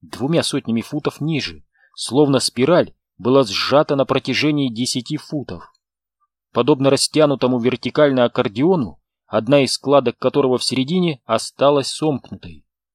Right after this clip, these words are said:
Он на мгновение остановился и почти сразу понял. Место одного пролета лестницы занимал горизонтальный туннель. Он отходил в сторону, а не вниз.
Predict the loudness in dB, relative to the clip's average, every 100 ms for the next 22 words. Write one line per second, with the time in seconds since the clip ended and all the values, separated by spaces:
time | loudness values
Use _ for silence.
0 | _ _ _ _ _ _ _ -2 0 2
1 | 0 -2 0 2 2 0 -2 -2 0 -2
2 | -4 -6 -8 _ _ _ -4 0 -2 -2
3 | -6 0 0 0 -6 -4 -4 -8 -18 _
4 | _ _ _ _ -4 0 0 4 2 2
5 | -2 -2 0 0 2 0 -2 -2 -4 -6
6 | -6 -2 2 4 2 0 -2 0 0 -2
7 | 2 2 4 -2 -6 -6 -6 -4 -4 -6
8 | -10 _ _ _ _ _ _ _ _ _
9 | _ 0 0 2 0 2 0 -2 -10 -2
10 | -2 -2 -10 -18 _ _ _ _ _ _
11 | _ -4 -2 -2 -2 -4 -2 -6 -10